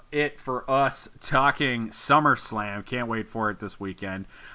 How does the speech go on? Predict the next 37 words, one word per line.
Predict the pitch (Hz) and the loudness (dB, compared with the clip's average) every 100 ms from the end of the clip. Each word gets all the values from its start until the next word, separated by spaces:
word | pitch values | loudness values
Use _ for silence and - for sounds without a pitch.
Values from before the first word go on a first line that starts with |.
| - | -4
Uh, | 113 120 120 120 117 113 113 113 110 | 4 6 8 6 6 4 0 -2 -4
Crossover | - 131 127 120 | 2 2 2 0
Podcast | 131 120 117 123 | 2 2 0 2
available | 123 110 | 0 2
at | 113 | 0
the | 117 | 0
crossover | 131 120 117 | 2 0 0
podcast | 123 117 113 | 2 4 2
dot | 120 110 | 0 0
com, | 123 123 | 0 0
facebook | 123 117 117 | -2 -4 -4
dot | 127 113 | -2 0
com | 123 113 | 0 0
slash | 117 - | -4 0
crossover | 113 120 110 | -2 0 0
podcast, | 113 113 110 - | 2 2 -2 -2
and | 139 151 98 | 0 0 -2
secular | 107 110 110 | -6 -4 -4
dot | 107 - | -6 -2
com | 135 127 95 | 0 2 -2
slash | 90 123 135 92 - | -2 0 0 -2 -4
crossover | 101 101 104 | -6 -6 -8
podcast. | 117 117 117 92 - | -4 -4 -4 -6 -6
And | 110 | -8
if | 113 | -8
you | |
want | 107 117 - | -6 -8 -10
to | - 143 | -10 -4
email | 143 147 139 | 0 2 2
us, | 143 - - - - - | 0 -2 -14 -20 -20 0
contact | 143 135 135 - - | 4 4 4 2 2
at | 139 117 | 2 2
the | 117 | 0
crossover | 135 117 127 113 | 0 0 -4 -2
podcast | 120 110 123 117 - | -2 -2 -2 -2 2
dot | 127 110 | 2 2
com, | - 127 143 165 | 2 6 8 6